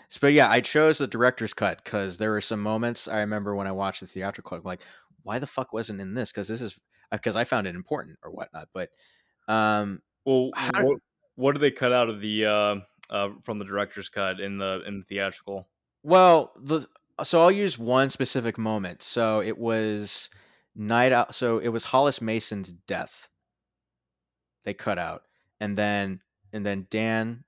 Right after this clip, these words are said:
Speaker 1: Night Owl Two, finding out about Hollis Mason's death and beating the shit out of the one guy in the bar, going like, "Who killed Hollis Mason?" And he's just threatening to kill the Top Knot gang for killing his, essentially his father figure.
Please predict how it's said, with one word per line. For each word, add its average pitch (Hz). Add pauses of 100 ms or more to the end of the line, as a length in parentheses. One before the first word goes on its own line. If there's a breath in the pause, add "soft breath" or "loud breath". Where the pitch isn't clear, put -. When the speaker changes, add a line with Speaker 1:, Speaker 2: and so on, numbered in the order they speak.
Speaker 1:
Night 107
Owl 98
Two, 104
finding 95
out 95
about 90
Hollis 90
Mason's 92
death 90 (280 loud breath)
and 92
beating 113
the 95
shit 104
out 92
of 87
the 95
one 92
guy 90 (160)
in 92
the 87
bar, 90 (260 soft breath)
going 107
like, 98 (220 loud breath)
"Who 294
killed 247
Hollis 208
Mason?" 175
And 110
he's 110
just -
threatening 110
to -
kill 104
the 101
Top 104
Knot 92
gang 90 (320)
for 98
killing 95
his, 90 (320)
essentially 180
his -
father 120
figure. -